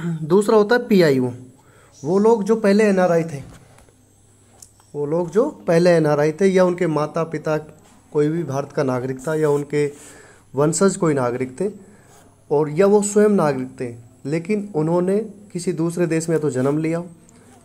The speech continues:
या वहाँ की नागरिकता को ग्रहण कर लिया हो,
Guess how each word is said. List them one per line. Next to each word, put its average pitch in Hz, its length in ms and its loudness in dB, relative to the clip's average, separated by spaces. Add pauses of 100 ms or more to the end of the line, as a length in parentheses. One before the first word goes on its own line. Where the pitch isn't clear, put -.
(100)
या 156 220 -2
वहाँ 156 300 -4
की 196 180 0
नागरिकता 147 480 -2
को 165 120 -4
ग्रहण 143 300 0
कर 127 160 -4
लिया 110 200 -4
हो, 101 100 -6